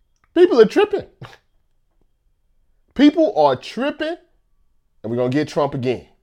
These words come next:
And I don't wanna hear any excuses, right? I don't wanna hear any excuses because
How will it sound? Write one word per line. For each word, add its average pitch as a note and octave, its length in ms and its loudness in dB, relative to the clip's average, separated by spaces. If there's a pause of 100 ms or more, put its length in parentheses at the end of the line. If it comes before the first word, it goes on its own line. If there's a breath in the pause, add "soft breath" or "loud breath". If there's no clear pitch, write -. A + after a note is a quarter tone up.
(680)
And A#2+ 120 -4
I B2+ 120 2
don't C#3 120 0
wanna C3+ 140 -2
hear C3 140 0
any C#3 240 2
excuses, - 680 -12 (540)
right? A#2+ 240 -2 (580)
I D3 80 4
don't F#3+ 120 6
wanna E3+ 140 2
hear D#3+ 240 4
any D#3 140 0
excuses - 720 -12 (500)
because C#3 840 2